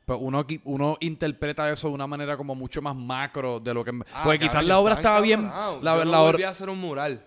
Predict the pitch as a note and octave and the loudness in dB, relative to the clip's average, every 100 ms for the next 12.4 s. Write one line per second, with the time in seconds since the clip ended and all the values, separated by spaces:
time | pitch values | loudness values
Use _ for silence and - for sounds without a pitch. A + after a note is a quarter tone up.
0 | - C#3+ C#3+ F#3 F#3 E3+ G#3+ G3+ E3 F3 | -4 2 2 4 4 4 4 4 2 2
1 | F#3 G3+ F#3+ F3 G#3 G3 A3 G#3 G#3+ A3 | 6 6 8 6 6 6 6 6 6 4
2 | G3+ F#3 D3+ C3 C3+ F3 F#3 F#3 - G3 | 4 0 -2 -10 -12 -12 -12 -8 -6 -2
3 | F#3+ F#3+ F#3 F3 F3 F#3+ D#3 C3 C3+ C#3+ | 0 0 0 0 0 -2 -4 -6 -8 -8
4 | C#3 C#3+ - C#3 B2+ A#2+ G#2 - D#3+ A3 | -8 -10 -10 -10 -10 -10 -8 -4 -2 2
5 | G#3+ G#3+ G#3+ G#3 F#3+ F#3 G3 - D#3+ D3+ | 4 4 4 0 2 2 2 0 0 0
6 | E3 D3+ D3+ D3 C#3+ C#3 C3+ B2 A2+ G#2+ | 0 0 -4 -8 -6 -8 -10 -12 -12 -14
7 | G#2+ G2+ _ _ _ _ - G2+ G2+ G#2+ | -18 -20 _ _ _ _ -14 -12 -8 -6
8 | G2 F#2+ F#2+ F2 - - A#2+ A#2 A#2 B2+ | -6 -4 -4 -6 -12 -16 -12 -12 -12 -14
9 | B2+ A#2+ A#2+ A2+ B2+ C#3 E3 F3+ G#3 G3 | -10 -6 -4 -4 -4 -4 -4 -2 -2 0
10 | C3+ A#2 C3 - C#3+ B2+ A#2+ - A#2+ E3 | -2 -4 -8 -6 -4 -4 -4 -4 -2 0
11 | E3+ D#3 D3+ - D3+ E3 E3 D3 C#3 A#2 | 0 0 0 -2 -4 -4 -4 -2 0 2
12 | F#3+ F3+ G#2 F#2 | 2 0 -2 -8